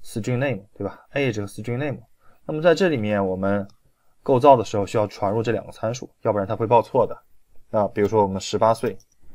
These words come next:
然后呢名字叫做张三，那这个编译错误就解决了。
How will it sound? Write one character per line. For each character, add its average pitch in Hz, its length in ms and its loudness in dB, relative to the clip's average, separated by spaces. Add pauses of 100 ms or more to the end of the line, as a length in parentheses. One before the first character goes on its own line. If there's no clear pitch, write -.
(260)
然 98 120 0
后 98 80 0
呢 95 220 -2
名 92 340 -6
字 123 160 -4 (140)
叫 101 180 0
做 87 300 -4 (380)
张 98 180 -2
三， 98 260 0 (520)
那 110 120 -2
这 117 200 0
个 101 60 2
编 104 280 -2
译 - 20 -2
错 98 160 -2
误 101 80 0
就 95 80 -2
解 90 140 -8
决 85 180 -8
了。 95 160 -4